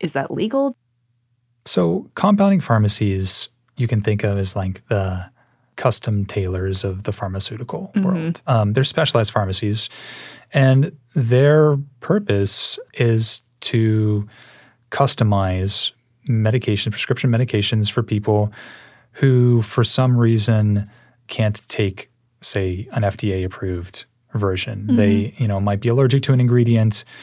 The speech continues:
Speaker 2: or maybe they can't swallow a pill and need a different formulation. Well, the compounding pharmacies will then modify
Speaker 1: Hmm.
Speaker 2: those prescriptions to accommodate them.
Speaker 1: I see. And do they have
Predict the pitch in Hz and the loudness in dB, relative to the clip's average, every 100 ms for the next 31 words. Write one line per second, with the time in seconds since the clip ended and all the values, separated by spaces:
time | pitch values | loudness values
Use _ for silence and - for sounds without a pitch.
0 | - - - _ 117 104 104 104 101 98 | -20 -20 -20 _ 2 4 4 4 2 2
1 | 92 92 92 - _ - 101 92 90 135 | -2 -4 -6 -8 _ -4 -2 -2 0 2
2 | 113 107 104 - 104 98 95 95 92 104 | 4 4 0 0 0 0 -2 -4 -4 -4
3 | 98 113 107 113 104 - - - - _ | 0 0 0 0 -2 -6 -20 -20 -20 _
4 | - 117 120 - 127 110 104 101 - _ | 2 2 2 -2 0 2 2 0 -4 _
5 | _ - 160 117 101 107 98 95 101 92 | _ -2 0 2 2 0 -2 -2 -2 -2
6 | - - _ _ _ _ _ 120 110 98 | -4 -6 _ _ _ _ _ 2 4 4
7 | 95 98 95 - 98 90 92 - - 180 | 2 2 0 -4 -8 -8 -12 -10 -4 -4
8 | 175 _ - 98 - 95 - 95 - 92 | -4 _ -2 -2 -2 -4 -2 -4 -4 -6
9 | 87 - - 101 98 92 113 - 170 - | -8 -10 -8 -6 -6 -6 -12 -14 -20 -8
10 | 202 180 - 214 202 _ _ _ _ _ | -6 -6 -8 -10 -10 _ _ _ _ _
11 | _ _ _ _ 208 190 202 190 185 185 | _ _ _ _ 2 2 2 0 0 0
12 | 185 185 - | 2 0 -6